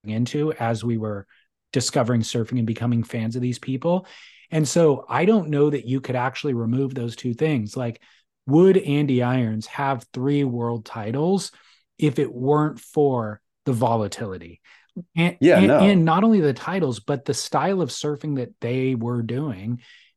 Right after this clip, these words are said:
Speaker 1: was so explosive that if you were raised in a more kind of conservative household with a conservative structure of your day,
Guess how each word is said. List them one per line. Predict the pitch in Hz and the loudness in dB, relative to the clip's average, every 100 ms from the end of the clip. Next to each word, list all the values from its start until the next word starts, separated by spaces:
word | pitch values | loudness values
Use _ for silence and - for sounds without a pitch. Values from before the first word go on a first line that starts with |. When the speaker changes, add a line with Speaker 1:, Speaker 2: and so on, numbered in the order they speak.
| _ _ _ | _ _ _
Speaker 1:
was | 147 143 - | 2 4 2
so | - - 156 151 170 190 | -6 -2 2 2 2 0
explosive | 151 127 - - - 117 120 135 - 90 85 - _ _ - | -4 -8 -8 -10 -8 -2 0 -2 -4 -12 -18 -20 _ _ -2
that | 135 131 | -2 2
if | 165 180 - | 4 4 2
you | 175 | 2
were | 160 147 127 135 123 - | 2 2 0 -2 -6 -2
raised | 135 120 113 110 - - _ _ _ _ - | 0 2 0 -4 -12 -20 _ _ _ _ -6
in | 143 | -2
a | 127 120 | 0 0
more | 120 120 113 110 | 0 0 -2 -4
kind | - 135 | -6 -4
of | 120 113 - _ - | -4 -4 -12 _ -8
conservative | - 127 - 143 147 160 139 | -4 -2 0 0 0 -2 -4
household | - 117 117 - 117 120 113 - - _ _ | -6 -6 -8 -6 -4 -2 -4 -8 -20 _ _
with | 139 | 2
a | 135 | 2
conservative | - 139 - 151 156 160 147 | 2 -2 0 2 2 0 -4
structure | - - 139 123 - 139 | -4 -4 -2 -2 -4 -2
of | 123 117 | -2 -2
your | 120 | -4
day, | 110 107 107 151 202 | -4 -6 -4 -4 -4